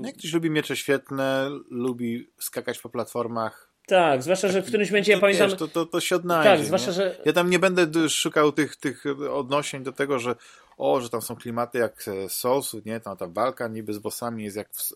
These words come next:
Speaker 1: e, Souls-like'ach. Nie, nie, nie, nie. Na to nie ma co się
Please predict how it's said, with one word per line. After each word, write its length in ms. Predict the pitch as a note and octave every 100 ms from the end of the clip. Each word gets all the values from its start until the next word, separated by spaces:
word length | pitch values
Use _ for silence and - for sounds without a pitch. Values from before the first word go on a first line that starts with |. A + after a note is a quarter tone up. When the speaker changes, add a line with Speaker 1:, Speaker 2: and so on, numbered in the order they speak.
| -
Speaker 1:
e, 60 | F#2+ _ - -
Souls-like'ach. 520 | - A#2 A2+ A2 A#2+ -
Nie, 180 | G2 -
nie, 140 | -
nie, 140 | C3+
nie. 180 | A2+ G2 - -
Na 80 | -
to 100 | F3
nie 100 | F3
ma 100 | D3+
co 120 | -
się 240 | - C#3